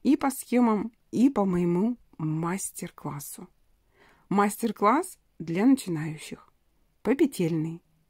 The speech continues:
На все размеры. Платье "Лилия". Платье связано крючком.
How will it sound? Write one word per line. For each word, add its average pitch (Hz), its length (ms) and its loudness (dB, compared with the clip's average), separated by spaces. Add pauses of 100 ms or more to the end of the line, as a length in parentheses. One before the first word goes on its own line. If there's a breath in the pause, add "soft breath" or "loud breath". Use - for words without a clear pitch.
(200)
На 202 420 2 (100)
все - 360 -2
размеры. 170 560 -6 (560 soft breath)
Платье 208 560 12
"Лилия". 180 520 4 (600 soft breath)
Платье 220 380 12
связано 190 460 2
крючком. 175 640 -2